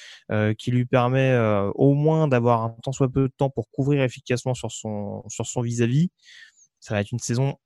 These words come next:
aussi compliquée que celle l'a été pour Darius Slay l'année passée. Donc, euh, c'est là-dessus où, en effet, je rejoins, je rejoins Kevin. Euh, voilà, bon,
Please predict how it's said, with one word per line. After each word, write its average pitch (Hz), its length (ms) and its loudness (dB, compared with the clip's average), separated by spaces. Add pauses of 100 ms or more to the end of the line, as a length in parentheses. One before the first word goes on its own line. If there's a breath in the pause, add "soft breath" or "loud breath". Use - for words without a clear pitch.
aussi 147 320 0
compliquée 139 560 0
que 139 140 -4
celle 123 180 -2
l'a 120 100 4
été 123 220 0
pour 127 160 0
Darius 120 300 0
Slay 135 200 2
l'année 117 240 0
passée. 113 320 -4
Donc, 104 240 -8
euh, 104 380 -2
c'est 113 220 -4
là-dessus 120 440 0
où, 123 320 4
en 117 80 2
effet, 135 300 2
je 123 80 -2
rejoins, 120 640 0 (400 loud breath)
je 110 100 -4
rejoins 127 240 4
Kevin. 131 400 2
Euh, 117 160 4
voilà, 107 300 2
bon, 90 340 -8